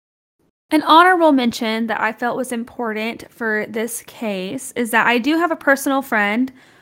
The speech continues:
Um, her name is Lexi, and she did go to Shawnee Mission West. So she reached out to me today when she saw on our Instagram page that we were doing a teaser for this episode,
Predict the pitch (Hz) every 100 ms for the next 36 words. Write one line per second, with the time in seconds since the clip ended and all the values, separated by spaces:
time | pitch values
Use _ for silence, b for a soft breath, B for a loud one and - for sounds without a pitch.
0 | b 214 208 208 240 226 233 277 277 262
1 | 240 - 269 294 294 B B 247 247 247
2 | 294 240 233 247 233 233 233 226 208 220
3 | 214 208 - 214 202 196 190 220 - -
4 | - B B - 254 240 226 - 285 302
5 | 302 262 247 233 - 233 220 214 226 208
6 | 208 208 214 226 - 220 208 208 - 208
7 | 202 - 294 - 311 302 294 285 269 269
8 | 254 233 226 220 214 202 202 196 214 240
9 | 220 220 220 196 190 - 294 302 - 240
10 | 233 233